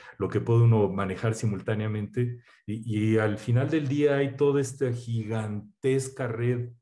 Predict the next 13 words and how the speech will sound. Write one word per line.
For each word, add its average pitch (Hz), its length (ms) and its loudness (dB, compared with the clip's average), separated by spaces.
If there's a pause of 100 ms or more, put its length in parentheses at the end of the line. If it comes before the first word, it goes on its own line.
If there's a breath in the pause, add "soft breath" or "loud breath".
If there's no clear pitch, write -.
(380)
de 98 280 -10
datos 117 560 0
que 87 360 -10 (1300)
se - 160 -4
atoran 170 520 2
en 117 100 4
nuestras 104 380 0
mentes 127 380 0
para 95 280 -4
poderlos 117 380 0
convertir 98 440 -4
en 113 80 0
información, 117 880 -2